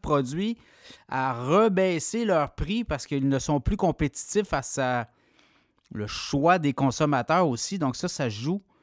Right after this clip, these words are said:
Donc, euh, la bonne nouvelle, c'est que la Banque du Canada, elle, son travail est fait. Et là, ben, ça pourrait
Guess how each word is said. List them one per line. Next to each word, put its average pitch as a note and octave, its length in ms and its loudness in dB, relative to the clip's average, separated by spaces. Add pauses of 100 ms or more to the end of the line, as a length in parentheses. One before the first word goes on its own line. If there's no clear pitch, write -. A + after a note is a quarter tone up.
(360)
Donc, - 240 -16
euh, G#2 880 -4 (400)
la A#2+ 280 -8
bonne D#3 200 4
nouvelle, D#3+ 300 4
c'est C#3+ 140 -8
que C#3+ 80 -6
la B2 80 0
Banque D#3+ 300 0
du A#2 100 -12
Canada, D3 440 0
elle, E3 220 0
son - 200 -4
travail C3+ 520 0
est A2 40 -2
fait. - 460 -2 (520)
Et - 80 -6
là, C#3 120 2
ben, C3 120 2
ça B2 160 -2
pourrait D3+ 480 2